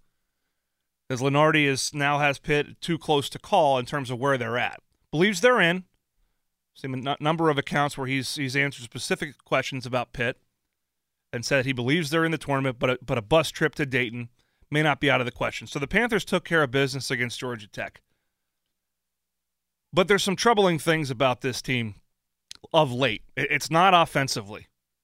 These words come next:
I mean, certainly Duke pre-, presented some challenges. We'll talk about that game. But offensively, the Panthers are as capable as any team in the country of scoring and shooting the basketball.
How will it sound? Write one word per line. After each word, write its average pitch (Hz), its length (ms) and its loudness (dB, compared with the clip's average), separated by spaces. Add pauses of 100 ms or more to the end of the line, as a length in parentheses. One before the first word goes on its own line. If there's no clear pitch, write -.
(380)
I 123 60 -8
mean, 123 520 -4
certainly 165 420 0
Duke 156 320 2
pre-, 135 220 -4
presented 135 500 -2
some 120 160 -6
challenges. 123 480 -2
We'll 117 80 -10
talk 139 240 2
about 123 220 -2
that 117 180 -4
game. 101 240 -12 (960)
But 147 120 4
offensively, 185 520 2
the 143 80 -2
Panthers 147 540 -2
are 131 380 2 (500)
as 135 180 -4
capable 147 680 2
as 120 380 0 (1000)
any 170 220 2
team 143 420 -2 (120)
in 139 120 -4
the 123 60 -6
country 143 440 -4
of 123 180 -8
scoring 156 360 0
and 123 80 -4
shooting 151 240 -4
the 127 60 -8
basketball. - 540 -6